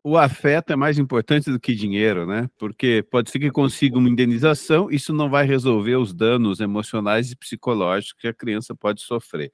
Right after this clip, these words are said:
Eu levanto aqui uma hipótese. O senhor disse que é o responsável legal que deve entrar com uma ação, se for o caso. E quando o pai e a mãe não se dão, e, por exemplo, a mãe tem a guarda do filho e não se dá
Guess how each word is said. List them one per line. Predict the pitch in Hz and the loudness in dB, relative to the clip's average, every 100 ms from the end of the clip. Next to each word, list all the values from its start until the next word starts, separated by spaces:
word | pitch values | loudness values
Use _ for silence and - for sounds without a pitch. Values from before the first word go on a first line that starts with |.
| - | -4
Eu | 120 139 | 2 2
levanto | 156 127 151 147 | 4 2 2 0
aqui | - 160 | -2 0
uma | 160 | 0
hipótese. | 160 - 117 101 - - 80 | -2 2 4 2 0 -12 -10
O | 101 | -8
senhor | - 123 | -2 -2
disse | 120 143 - | 0 -2 -2
que | 139 - 135 143 | -6 0 2 2
é | - 113 | 2 0
o | |
responsável | 113 - 123 110 123 127 123 | 0 0 -2 2 4 4 2
legal | 120 104 117 131 | 0 2 4 4
que | 131 | 0
deve | 113 117 | -2 0
entrar | 131 123 117 107 110 | 0 0 2 2 2
com | - 113 | 0 -2
uma | 117 117 | 0 0
ação, | - 113 110 | -2 -4 -4
se | - | -4
for | 113 123 | -2 -2
o | |
caso. | - 95 78 76 _ - | 0 -2 -2 -6 _ -4
E | 151 | -2
quando | - 262 | 0 2
o | 233 | 2
pai | - 165 170 | 2 4 6
e | 160 | 6
a | 127 | 4
mãe | 120 131 | 4 2
não | 127 120 | 2 0
se | 120 - | -2 -6
dão, | 98 95 143 151 104 | -4 0 2 2 0
e, | 110 | -4
por | - 120 | -4 -2
exemplo, | 117 113 135 131 113 92 | 0 0 -2 0 -2 0
a | - | 0
mãe | 107 110 120 135 | 2 2 2 2
tem | 123 120 | 0 -2
a | 107 | 0
guarda | 104 110 107 104 | 2 2 2 -4
do | 98 | -6
filho | - 143 170 175 185 | -8 -6 -4 -2 0
e | 143 | 2
não | 135 151 160 | 2 2 -2
se | - 120 | -2 0
dá | 113 120 135 | 4 4 4